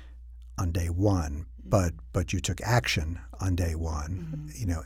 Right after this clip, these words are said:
Speaker 1: and you thought clearly enough to say, "No, we want, we want to find out precisely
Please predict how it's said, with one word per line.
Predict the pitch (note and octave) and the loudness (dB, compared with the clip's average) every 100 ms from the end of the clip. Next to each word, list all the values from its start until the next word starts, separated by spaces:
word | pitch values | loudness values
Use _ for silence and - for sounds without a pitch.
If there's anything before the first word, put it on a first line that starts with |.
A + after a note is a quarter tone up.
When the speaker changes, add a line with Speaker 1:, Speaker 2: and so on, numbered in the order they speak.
| - | -4
Speaker 1:
and | G2+ F#2 | -2 0
you | E2+ | 0
thought | - G#2 - | 2 0 2
clearly | - G2+ F#2+ | 2 4 6
enough | F2+ F2+ - | 4 2 0
to | F2+ | 2
say, | F#2 | 2
"No, | F2 E2 E2+ | 4 2 2
we | F2+ | 0
want, | F2+ F2+ F2 | 2 2 2
we | G#2+ | 4
want | G#2 F#2+ F2 | 6 6 4
to | - | 2
find | G2 F2+ F#2 F2+ | 0 2 4 4
out | F#2 E2+ - - - - - | 2 2 -2 -10 -16 -16 -6
precisely | - F#2 - G2+ F#2+ - E2 D2+ D#2+ | 0 4 4 6 6 4 2 -2 -4